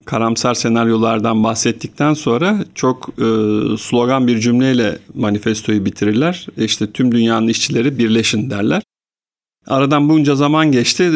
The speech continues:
İşçilerin daha o anlamda birleştiğini göremedik. Hani ben de oradan esinlenerek diyorum ki bütün dünyanın yapay zekaları birleşin.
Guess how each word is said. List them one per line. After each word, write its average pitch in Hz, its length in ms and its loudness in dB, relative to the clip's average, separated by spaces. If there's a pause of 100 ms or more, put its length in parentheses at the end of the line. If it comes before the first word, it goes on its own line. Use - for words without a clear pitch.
İşçilerin 139 600 2
daha 139 180 2
o 139 80 2
anlamda 135 560 2
birleştiğini 127 580 2
göremedik. 131 680 0 (260)
Hani 120 240 0
ben 139 200 2
de 135 80 2
oradan 131 520 0
esinlenerek 143 920 0
diyorum 139 320 2
ki 143 260 0
bütün 139 260 0
dünyanın 127 320 4
yapay 127 380 2
zekaları 117 600 0
birleşin. 127 460 0